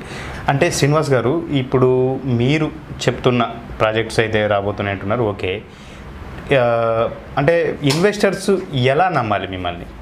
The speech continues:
అంటే నమ్మకం అనేది కూడా చాలా ముఖ్యమైనది. నమ్మకం అనే పార్టే. ఇప్పుడు ఎంత డబ్బులు ఇన్వెస్ట్ చేసినా, ఎంత,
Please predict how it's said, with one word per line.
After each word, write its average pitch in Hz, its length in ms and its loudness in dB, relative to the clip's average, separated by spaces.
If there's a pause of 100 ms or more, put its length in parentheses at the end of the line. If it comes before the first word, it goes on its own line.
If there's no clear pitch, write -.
(200)
అంటే 120 120 2
నమ్మకం 143 400 2
అనేది 147 200 0
కూడా 139 180 2 (100)
చాలా 120 280 2
ముఖ్యమైనది. 113 560 -2
నమ్మకం 127 320 0
అనే 139 120 2
పార్టే. 131 440 -2 (520)
ఇప్పుడు 110 180 0
ఎంత 110 280 2
డబ్బులు 120 420 0
ఇన్వెస్ట్ 120 280 0
చేసినా, 117 280 0
ఎంత, 113 440 0